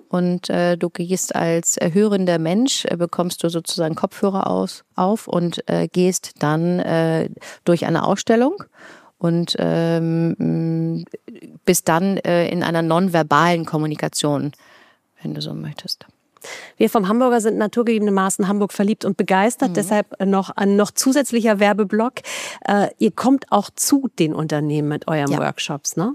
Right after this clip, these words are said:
Speaker 1: Ja.
Speaker 2: Das
Speaker 1: Wir
Speaker 2: nur
Speaker 1: haben,
Speaker 2: noch mal am
Speaker 1: ja.
Speaker 2: Rande.
Speaker 1: Wir haben eine mobile Ausstellung entwickelt zum Thema, ähm, Behinderung und, ähm, zum Thema Zusammenarbeit, zum Thema Integration, äh, in Arbeitskultur.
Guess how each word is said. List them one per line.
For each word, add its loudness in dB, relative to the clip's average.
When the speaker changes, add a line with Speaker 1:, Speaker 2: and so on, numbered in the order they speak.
Speaker 1:
Ja. -4
Speaker 2:
Das 0
Speaker 1:
Wir 4
Speaker 2:
nur 2
Speaker 1:
haben, 0
Speaker 2:
noch -2
mal -2
am 0
Speaker 1:
ja. -2
Speaker 2:
Rande. -2
Speaker 1:
Wir 2
haben 2
eine 2
mobile 2
Ausstellung 2
entwickelt -2
zum -2
Thema, 2
ähm, -2
Behinderung 2
und, -4
ähm, -2
zum -4
Thema -2
Zusammenarbeit, 2
zum -6
Thema -4
Integration, 0
äh, -2
in -2
Arbeitskultur. 0